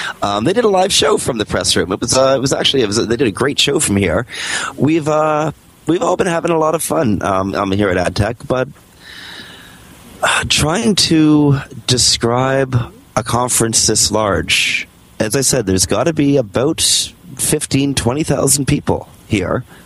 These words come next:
at, at, at, at the Javits Center and, uh, right on the Hudson in, in New York City. Um,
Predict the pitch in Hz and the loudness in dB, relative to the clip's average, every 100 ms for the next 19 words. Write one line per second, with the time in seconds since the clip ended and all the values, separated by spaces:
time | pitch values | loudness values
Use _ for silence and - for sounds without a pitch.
0 | - - 101 95 98 95 101 95 80 98 | -10 -2 -2 0 -2 0 -2 0 -2 -2
1 | - 95 95 95 98 92 104 110 98 92 | -2 -2 -2 0 0 2 2 2 2 2
2 | 92 95 104 104 95 104 101 127 139 101 | 2 2 0 0 2 0 0 0 2 2
3 | 90 101 95 92 90 92 - 95 131 - | 2 2 2 4 2 0 0 0 0 0
4 | 110 113 113 113 113 | 0 2 0 0 -4